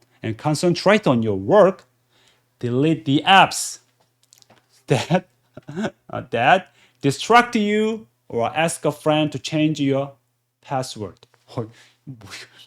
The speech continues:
말이 돼 이게? 해석해봐. 그런데 이거 은근히 우리 필요할 것 같아. 꿀팁인데? 봐봐. If you wanna stay up, 우리 stay up 뜻 저거, 뭐뭐를 멀리하다.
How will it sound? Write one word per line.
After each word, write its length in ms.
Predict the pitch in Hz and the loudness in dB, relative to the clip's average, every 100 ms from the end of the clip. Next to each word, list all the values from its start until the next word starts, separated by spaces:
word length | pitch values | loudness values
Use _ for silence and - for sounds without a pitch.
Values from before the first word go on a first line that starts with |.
| - | -20
말이 220 | 95 135 | -10 -4
돼 100 | 139 | 0
이게? 340 | 139 - 185 - _ _ | 0 -2 -6 -8 _ _
해석해봐. 480 | 170 190 220 151 - _ _ _ _ _ _ _ _ _ _ - | -6 -4 -4 -6 -8 _ _ _ _ _ _ _ _ _ _ 0
그런데 260 | 226 220 | 2 2
이거 300 | 151 196 185 156 | 2 4 2 2
은근히 600 | 185 214 262 262 233 190 | 2 4 4 4 4 2
우리 560 | 151 151 165 160 156 - | 4 4 4 4 4 -2
필요할 300 | - 262 262 | -2 0 2
것 80 | |
같아. 320 | 160 117 143 113 | 2 2 0 -4
꿀팁인데? 720 | 233 247 262 233 175 165 - _ | -2 -2 0 0 -2 -4 -6 _
봐봐. 340 | 202 139 101 - _ _ - | 4 4 2 -6 _ _ -6
If 180 | 196 262 | -2 0
you 80 | 254 | 2
wanna 160 | 214 | 4
stay 360 | 175 - 156 131 | 2 4 4 6
up, 220 | 113 165 - | 4 2 -2
우리 60 | |
stay 320 | 135 - 247 208 | -10 0 4 4
up 140 | 202 | 4
뜻 140 | - 190 | -4 0
저거, 260 | 185 127 95 | 0 0 -2
뭐뭐를 400 | 123 151 170 139 | 0 2 2 0
멀리하다. 600 | 120 131 123 104 92 | 0 0 -2 -2 -10